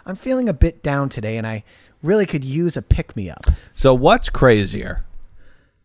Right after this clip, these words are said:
Speaker 2: Getting drunk, driving a hundred sixty miles an hour, or that? <laughs>
Speaker 1: Well, uh, uh, as I last checked, a hundred and ninety people commented.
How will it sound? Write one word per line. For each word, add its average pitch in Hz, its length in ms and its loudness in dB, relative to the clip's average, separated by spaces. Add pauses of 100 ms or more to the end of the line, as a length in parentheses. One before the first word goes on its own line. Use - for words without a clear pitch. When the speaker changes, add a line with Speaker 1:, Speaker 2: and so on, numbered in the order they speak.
(160)
Speaker 2:
Getting 147 280 2
drunk, 107 420 0 (160)
driving 113 380 2
a 98 40 2
hundred 101 300 0
sixty 113 320 -6
miles 101 340 -2
an 101 60 -4
hour, 90 400 -6 (340)
or 113 160 4
that? 87 460 -2 (220)
<laughs> 180 1300 -4 (1120)
Speaker 1:
Well, 185 320 6
uh, 160 200 2 (280)
uh, 175 240 6
as 175 300 2
I 170 160 2
last 165 320 0
checked, 185 240 -2
a 160 60 -6
hundred 180 560 -2
and 147 200 -2
ninety 135 540 -4
people 113 480 -10
commented. 110 520 -10